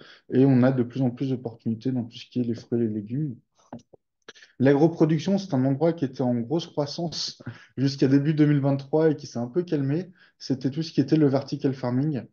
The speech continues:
qui était un, un, un domaine en effervescence, euh, extrêmement forte en Asie et aux États-Unis, et qui, euh, voilà, avec la remontée des taux et les, les situations économiques un peu tendues qu'on a connues en deux mille vingt-trois,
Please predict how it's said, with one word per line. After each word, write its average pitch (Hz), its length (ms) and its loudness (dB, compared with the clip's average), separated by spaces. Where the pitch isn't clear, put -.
qui - 100 -2
était 120 200 0
un, 131 60 4
un, 123 400 0
un 120 80 0
domaine 127 340 0
en 127 160 -2
effervescence, 135 840 -6
euh, 113 120 -2
extrêmement 147 580 0
forte 143 340 -4
en 127 140 0
Asie 123 340 0
et 135 40 2
aux 123 60 0
États-Unis, 120 600 -4
et 117 140 -2
qui, 139 400 4
euh, 117 180 6
voilà, 113 200 2
avec 110 160 0
la 117 60 0
remontée 127 360 0
des 123 180 -2
taux 139 300 0
et 123 40 2
les, 113 160 -4
les 113 140 -6
situations 127 420 -6
économiques 127 520 -2
un 117 80 -2
peu 120 140 -8
tendues 127 300 -4
qu'on 131 160 -6
a 113 60 -4
connues 123 220 -6
en 135 60 0
deux 123 100 -2
mille 120 120 -4
vingt-trois, 117 560 -2